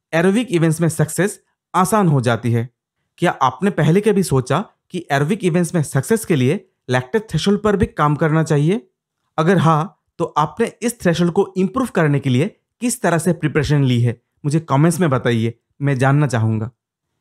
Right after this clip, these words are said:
यह टॉपिक संबंधित जैसे वीओ टू मैक्स, एरोबिक और एनारोबिक एनर्जी सिस्टम्स आदि टॉपिक्स पर मेरे और भी कुछ वीडियोज़ हैं।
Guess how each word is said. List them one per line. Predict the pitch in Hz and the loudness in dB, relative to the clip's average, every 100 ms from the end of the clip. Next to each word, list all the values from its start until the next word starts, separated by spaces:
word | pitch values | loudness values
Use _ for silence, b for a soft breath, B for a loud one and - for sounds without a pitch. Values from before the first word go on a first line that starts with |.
| _ _ | _ _
यह | 139 185 | 0 2
टॉपिक | 233 151 185 180 | 2 -2 -2 -2
संबंधित | 151 147 147 139 160 _ _ 135 | 0 2 2 0 -4 _ _ -4
जैसे | 156 175 | -2 0
वीओ | 127 147 | 0 0
टू | 156 | 2
मैक्स, | 135 131 - - _ - | 0 -2 -6 -20 _ -4
एरोबिक | 143 156 208 | 0 0 0
और | 151 143 - | 0 -2 0
एनारोबिक | 143 147 151 180 | 0 2 0 -2
एनर्जी | 143 139 147 | 0 0 0
सिस्टम्स | 160 165 147 151 - _ _ - | 0 -2 0 -2 -4 _ _ -2
आदि | 160 180 | 0 0
टॉपिक्स | 226 202 - 160 | 0 -2 -2 -4
पर | - 165 - _ | -4 -6 -8 _
मेरे | 147 165 - | -2 0 0
और | 156 160 | 0 0
भी | 170 | 0
कुछ | - 156 | -2 -2
वीडियोज़ | 127 123 127 123 | -2 0 0 0
हैं। | 117 | -4